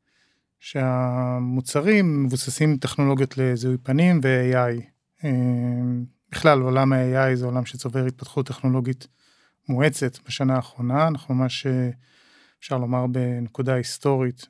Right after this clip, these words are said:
בכל מה שקשור ל-A I. אה, כולם מכירים את ה-Chat G P T, אבל, אה, יש כמובן דברים נוספים, אה, בעולמות של, אה,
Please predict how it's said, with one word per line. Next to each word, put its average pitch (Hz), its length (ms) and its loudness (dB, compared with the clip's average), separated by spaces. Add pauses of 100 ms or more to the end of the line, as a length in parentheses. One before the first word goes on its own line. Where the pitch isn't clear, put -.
(100)
בכל 147 160 -2
מה 127 100 2
שקשור 131 400 -6
ל-A 127 280 -2
I. 151 360 2 (680)
אה, 151 60 -2 (1200)
כולם 143 240 2
מכירים 135 340 2
את 135 160 -4
ה-Chat 123 600 -2
G - 160 -8
P 135 40 -6 (120)
T, 175 280 2
אבל, 123 400 -4 (280)
אה, 123 240 0
יש 127 140 -4
כמובן 127 440 0
דברים 127 340 0
נוספים, 139 720 0
אה, 127 120 0
בעולמות 123 400 -4
של, 127 260 -4
אה, 123 160 -2